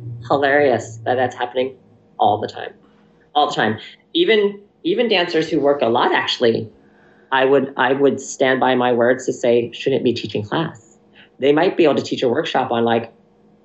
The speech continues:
what it's like to be on set, or what it's like to be on a job, and how to carry yourself professionally, how to do contracts, how to take new headshots, how to talk to agents, those, yeah, do those workshops,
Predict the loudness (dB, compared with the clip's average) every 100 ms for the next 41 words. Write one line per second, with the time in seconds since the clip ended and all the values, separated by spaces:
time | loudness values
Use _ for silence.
0 | _ -2 0 0 0 0 2 2 0 0
1 | -2 -2 -6 _ _ 0 2 2 0 -2
2 | 0 0 2 2 0 -10 -6 0 0 2
3 | 2 2 0 -2 -6 -6 -2 -2 2 2
4 | 2 0 -4 -4 -4 -4 0 0 0 0
5 | 0 2 0 0 -2 0 -2 -4 -12 -20
6 | _ 0 2 2 0 2 0 -2 -2 -2
7 | -2 -4 -4 -2 -2 -4 0 2 2 0
8 | -2 -8 _ _ 0 4 4 4 -2 0
9 | 2 2 2 0 -2 -4 -6